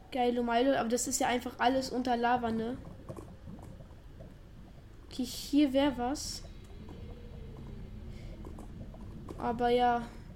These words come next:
Es ist natürlich, es ist natürlich nice, dass das hier ist, aber...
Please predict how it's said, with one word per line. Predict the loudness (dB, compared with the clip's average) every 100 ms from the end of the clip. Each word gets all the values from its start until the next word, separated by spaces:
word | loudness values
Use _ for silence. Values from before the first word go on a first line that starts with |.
| -12 -12 -12 -12 -12 -12 -12 -12 -12 -12 -12 -12 -14 -14 -12 -12 -12 -12 -6 4
Es | 6
ist |
natürlich, | 8 8 8 8 4 -8 -12 -12 -12 2
es | 6
ist |
natürlich | 6 6 4 2 2
nice, | 4 4 4
dass | 0
das | -2 -2
hier | 0 0
ist, | 2 0
aber... | 0 -2 -4